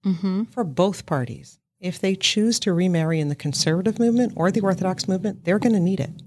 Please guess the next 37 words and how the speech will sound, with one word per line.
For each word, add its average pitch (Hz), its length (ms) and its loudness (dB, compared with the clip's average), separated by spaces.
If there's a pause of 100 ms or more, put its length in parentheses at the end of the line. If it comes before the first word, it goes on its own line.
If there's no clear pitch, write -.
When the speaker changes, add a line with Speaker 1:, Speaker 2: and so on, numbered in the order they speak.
(180)
Speaker 1:
Mm-hmm. 190 300 -4
Speaker 2:
It's 202 160 0
not 156 180 -2
a 196 40 -2
gift. - 520 -6 (720)
It's - 220 -2
a 190 60 2
right. 180 340 -4 (1000)
Speaker 1:
I 190 80 2
feel 208 220 0
like 202 140 2
I 180 120 4
didn't 185 320 -2
have 185 260 2
someone 180 340 -2
like 170 220 -6
you 185 80 -2
to 170 100 -6
frame 170 480 -4
it 190 120 -2
in 190 140 0
a 180 60 0
way 170 220 0
that 175 240 -4 (320)
really 175 240 -4
resonated 202 560 0
with 226 220 0
me 247 160 4
or 180 120 0
even 175 340 -2
made 175 260 -6
sense - 420 -2
to - 80 0
me. 240 260 4 (400)
Um, 170 300 0
so 170 760 0 (200)
that 170 380 2